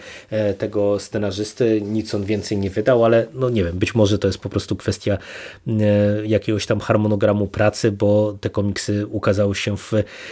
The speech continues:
odstępie trzech lat, a drugi tom chyba w dwa tysiące dwudziestym roku, więc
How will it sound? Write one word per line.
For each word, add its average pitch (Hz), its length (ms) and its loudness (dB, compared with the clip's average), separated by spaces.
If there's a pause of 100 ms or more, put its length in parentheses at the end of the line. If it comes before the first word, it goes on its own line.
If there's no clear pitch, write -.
(100)
odstępie 123 480 0
trzech - 280 0
lat, 180 360 0
a 131 240 4
drugi 120 300 2
tom 117 160 2
chyba 113 200 2
w 101 60 0
dwa 110 160 -2
tysiące 123 320 0
dwudziestym 127 460 -2
roku, 175 220 0
więc 135 240 -4